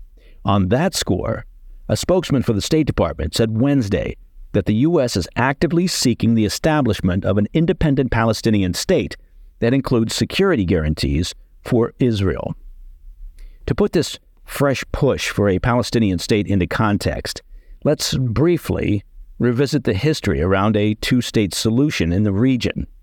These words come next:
Now, the United Nations first adopted the principle of the two-state solution back in nineteen forty-seven as part of their partition plan for Palestine. However, Arab leaders rejected the proposal.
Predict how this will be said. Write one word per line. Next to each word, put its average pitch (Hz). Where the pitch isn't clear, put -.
Now, 120
the 117
United 135
Nations 139
first -
adopted 110
the 92
principle 98
of 95
the 87
two-state 107
solution 95
back 117
in 107
nineteen 127
forty-seven 110
as 95
part 110
of 101
their 98
partition 104
plan 90
for 117
Palestine. 117
However, -
Arab 135
leaders 104
rejected 107
the 107
proposal. 113